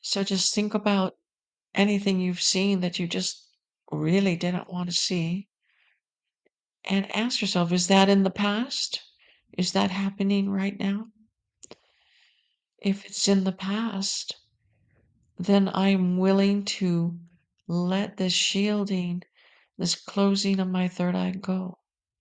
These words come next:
And I'm wanting and willing to see the truth.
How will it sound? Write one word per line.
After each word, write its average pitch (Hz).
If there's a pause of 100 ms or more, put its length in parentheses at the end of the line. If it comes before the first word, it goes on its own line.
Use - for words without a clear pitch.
(840)
And 190
I'm 220
wanting 196
and 185
willing 185
to -
see 170 (840)
the 185
truth. -